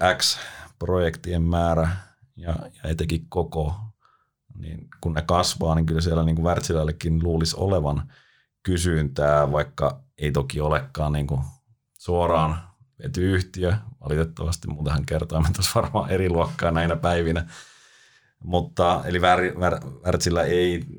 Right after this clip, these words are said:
toimita elektrolyysiteknologiaa,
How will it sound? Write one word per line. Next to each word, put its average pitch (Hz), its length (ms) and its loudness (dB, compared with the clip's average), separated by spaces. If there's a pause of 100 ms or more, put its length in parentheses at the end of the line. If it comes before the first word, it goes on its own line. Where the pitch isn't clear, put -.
(240)
toimita 82 560 2
elektrolyysiteknologiaa, 78 1600 0